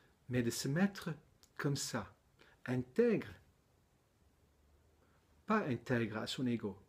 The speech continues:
attention, pas intègre à ses blessures, pas des fuites de dépendance, de, du masochisme, du contrôle ou de la rigidité.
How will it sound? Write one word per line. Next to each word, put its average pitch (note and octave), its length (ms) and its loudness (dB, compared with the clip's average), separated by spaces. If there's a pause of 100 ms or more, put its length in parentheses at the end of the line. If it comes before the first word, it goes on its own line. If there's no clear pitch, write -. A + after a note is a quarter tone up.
attention, A2 560 -8 (480)
pas G#3+ 140 6
intègre D#3 760 0
à A#2 140 -4
ses - 160 -4
blessures, A2+ 560 -4 (840)
pas F#3+ 360 4 (220)
des A#2 160 0
fuites - 580 -8 (220)
de A#2+ 40 0
dépendance, A#2+ 960 0 (920)
de, A2+ 300 -2 (360)
du A2+ 100 -2
masochisme, A#2+ 800 0
du G#2 140 -8
contrôle A#2+ 680 0
ou A#2+ 100 -6
de A2 80 -2
la A2 60 0
rigidité. C3+ 640 -4